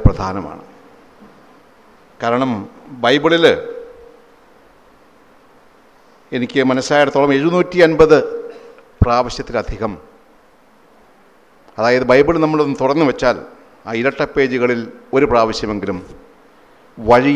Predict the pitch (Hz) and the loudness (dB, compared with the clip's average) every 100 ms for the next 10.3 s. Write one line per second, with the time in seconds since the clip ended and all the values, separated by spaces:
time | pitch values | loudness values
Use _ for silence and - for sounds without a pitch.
0 | 131 117 113 107 107 107 107 110 92 - | 2 0 -2 0 2 4 2 0 -4 -12
1 | - - - 104 107 110 104 104 104 110 | -20 -20 -16 -8 -6 -6 -8 -8 -6 -4
2 | 123 208 107 107 101 101 104 98 - - | -4 -6 -8 -8 -6 -6 -6 -8 -14 -20
3 | - _ _ _ - 104 104 113 113 110 | -20 _ _ _ -4 -4 -2 0 2 2
4 | - 113 104 98 - - 107 104 98 95 | 0 -6 -8 -10 -14 -6 -4 -2 -2 -2
5 | 92 101 95 95 - - - _ - _ | -2 -8 -10 -16 -18 -20 -20 _ -20 _
6 | _ _ _ _ _ _ - 113 117 117 | _ _ _ _ _ _ -14 -10 -8 -6
7 | 120 113 107 110 113 101 82 64 - _ | -4 -2 -4 -4 -6 -6 -10 -12 -18 _
8 | _ _ _ _ _ _ _ _ _ _ | _ _ _ _ _ _ _ _ _ _
9 | _ _ _ _ _ _ - 185 180 202 | _ _ _ _ _ _ -18 -4 -2 2
10 | 196 190 202 | 2 2 0